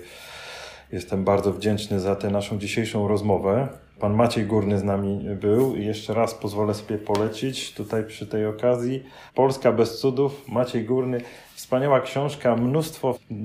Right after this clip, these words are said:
niesłychanie dających do myślenia anegdot. Państwu gorąco polecam i dziękuję pięknie za przyjęcie naszego zaproszenia.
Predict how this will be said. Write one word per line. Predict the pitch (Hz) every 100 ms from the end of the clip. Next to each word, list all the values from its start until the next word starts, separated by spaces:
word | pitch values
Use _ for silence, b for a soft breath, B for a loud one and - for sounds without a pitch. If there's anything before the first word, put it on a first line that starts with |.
| 104
niesłychanie | 127 160 160 143 143 127
dających | 120 123 120 107
do | 113
myślenia | 110 - 123 117
anegdot. | 107 120 117 117 -
Państwu | - 107 -
gorąco | 107 117 131 131
polecam | 120 110 107 101 - 127 - B B B B B B B
i | 120 135 143 113
dziękuję | 147 156 135 139
pięknie | 131 123 -
za | 127 123
przyjęcie | - 113 101 113
naszego | 120 - 90 95 98 -
zaproszenia. | 98 98 - - 95 90 107